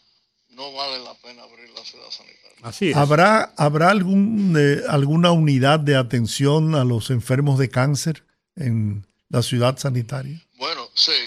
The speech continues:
Speaker 1: A-, si recuerden que a la gente que nos está escuchando, que nosotros vamos a tener todos los servicios quirúrgicos, repito, todos los servicios quirúrgicos. Y los servicios quirúrgicos en medicina, hay un nicho,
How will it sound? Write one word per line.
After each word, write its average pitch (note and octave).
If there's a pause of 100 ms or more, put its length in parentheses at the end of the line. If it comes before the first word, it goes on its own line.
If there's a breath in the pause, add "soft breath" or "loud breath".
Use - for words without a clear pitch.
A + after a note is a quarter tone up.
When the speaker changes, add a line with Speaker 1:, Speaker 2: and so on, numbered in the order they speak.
(220)
Speaker 1:
A-, A#2+
si C#3+
recuerden E3+
que C#3+
a B2+
la A#2+
gente D#3
que C#3+
nos C3+
está C#3
escuchando, B2 (160)
que A#2
nosotros A#2+
vamos C3+
a C#3
tener C3 (120)
todos E3+
los D#3+
servicios C3+
quirúrgicos, A#2
repito, B2 (340)
todos E3+
los D3
servicios B2
quirúrgicos. - (520 loud breath)
Y C3
los B2
servicios C3
quirúrgicos D#3+ (160)
en B2
medicina, B2 (640 soft breath)
hay C3+
un C#3
nicho, D3